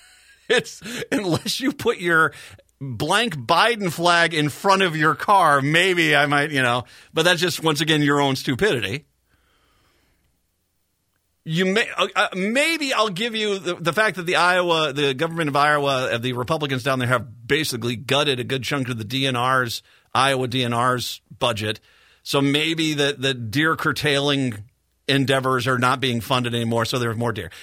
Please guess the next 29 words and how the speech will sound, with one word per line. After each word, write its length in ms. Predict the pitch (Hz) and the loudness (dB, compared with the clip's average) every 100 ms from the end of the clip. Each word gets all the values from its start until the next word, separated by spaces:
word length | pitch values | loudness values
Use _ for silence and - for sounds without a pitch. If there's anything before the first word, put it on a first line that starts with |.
| - - | -20 -16
But 160 | - 175 | 0 2
once 220 | 175 160 | 2 0
again, 240 | 160 143 131 | 0 0 2
that's 300 | 135 - - | 0 -2 -10
the 200 | 135 131 | -2 0
Republicans 600 | 131 135 113 107 107 101 | 2 2 0 -2 -4 -4
are 160 | 110 | -6
the 100 | 110 | -6
pro-, 280 | 110 160 110 113 - | -6 -6 -6 -12 -8
problem 240 | 165 156 | -4 -2
there. 140 | 120 107 | -2 -4
But 160 | 202 | -6
needless 320 | 226 285 240 190 | -6 -4 -4 -4
to 100 | 165 | -4
say, 320 | 185 139 110 - - _ _ | -2 -2 -4 -14 -20 _ _
personal 400 | - 247 220 226 | -2 0 0 0
responsibility, 720 | 190 175 185 165 151 185 143 127 | 0 2 0 0 0 0 0 -2
dude, 560 | 101 110 247 196 123 _ | -6 -4 -2 -2 -4 _
you 440 | 120 127 226 311 | -8 -2 -2 0
hit 320 | 247 165 262 262 | -2 -2 -4 -2
the 160 | 156 | -2
deer. 540 | 175 160 226 165 104 98 _ _ _ _ _ _ | -2 -2 0 0 0 -8 _ _ _ _ _ _
Not 300 | 127 190 233 | 0 0 0
me, 320 | 277 226 226 | -2 0 0
not 260 | 214 156 208 | 0 -2 0
Brett, 340 | 202 202 214 | 2 2 2
not 220 | 156 175 | 2 2
anyone 360 | 196 202 196 190 | 2 0 -2 0
here. 200 | 175 170 | 0 -2